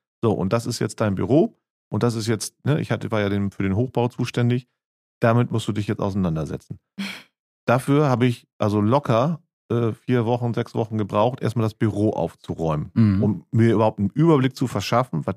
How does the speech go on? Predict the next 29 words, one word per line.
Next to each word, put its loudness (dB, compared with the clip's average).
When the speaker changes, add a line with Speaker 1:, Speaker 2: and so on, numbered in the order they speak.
Speaker 1:
sind -4
denn -2
das -4
hier -2
alles -2
für -4
Pläne 2
und -2
wie -4
kriege -4
ich -8
die -2
geordnet? 2
Hab 0
ich -6
denn -6
irgendwie -4
ein -4
Ablagesystem -2
oder, 0
oder, -2
oder? 0
Da -6
war 2
ja 2
alles -2
mit -4
digitalen -2
Möglichkeiten, -4